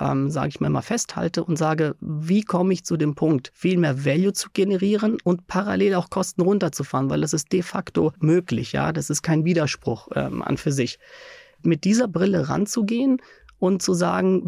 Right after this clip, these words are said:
wie passt es auf meine Branche? Wie passt es in mein Unternehmen? Wie passt es auf meine Customer Experience Richtung Kunden,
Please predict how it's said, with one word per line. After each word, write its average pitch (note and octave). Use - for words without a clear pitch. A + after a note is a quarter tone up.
wie G3+
passt -
es F3
auf C#3
meine C3
Branche? -
Wie F3+
passt -
es E3+
in D3+
mein C#3
Unternehmen? A#2+
Wie E3+
passt F3+
es E3
auf D#3
meine D3+
Customer E3
Experience E3+
Richtung C#3
Kunden, G#3